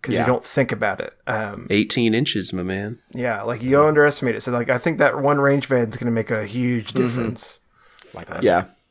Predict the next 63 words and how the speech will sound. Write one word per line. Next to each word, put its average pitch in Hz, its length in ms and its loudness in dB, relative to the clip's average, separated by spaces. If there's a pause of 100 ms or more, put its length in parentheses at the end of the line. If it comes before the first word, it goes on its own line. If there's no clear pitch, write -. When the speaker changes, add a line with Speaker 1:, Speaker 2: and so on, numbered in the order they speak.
(120)
Speaker 4:
it's 175 140 0
one 226 120 8
of 294 40 8
the 285 40 6
reasons 220 200 4
why 170 140 10
I 151 40 8
kill 196 280 6
the 165 100 4
Mark 147 240 4
twos 117 320 0
as, 113 180 -8
as 131 100 0
best - 240 4
I 117 60 4
can. 87 400 -2
Like, 127 180 0
I 156 120 10
almost 160 400 6
always 139 320 8
try 131 100 4
to 113 60 2
shoot 113 180 -4
a - 20 -2
Mark 104 220 -4
two, 95 340 -8
and 127 140 0
I 127 80 4
know 143 240 4
Speaker 1:
Yes. 151 220 2
Speaker 4:
part 160 160 8
of 139 80 0
it - 40 2
is 123 100 0
'cause 120 100 0
I 107 80 2
fear 123 240 -2
the 113 80 -2
four - 180 -6
Speaker 3:
It's 113 60 2
not, 139 140 4
Speaker 4:
dice, 95 80 -2
Speaker 3:
it's - 100 -2
not 131 160 4
just 127 140 2
Speaker 1:
Yep. - 60 -2
Speaker 3:
'cause 113 120 4
they're 101 160 4
Speaker 4:
uh, 98 40 2
Speaker 3:
easy 92 200 4
to 107 60 6
Speaker 4:
fire 95 60 2
Speaker 3:
kill. 82 220 2
Speaker 4:
support. - 160 -8 (560)
Also 160 220 4
'cause 120 140 -2
they're 95 100 -4
easy 87 160 -6
to 87 60 -14
kill, - 300 -10
but 107 140 -6
yes. - 160 -8
Speaker 3:
Yeah. 87 280 4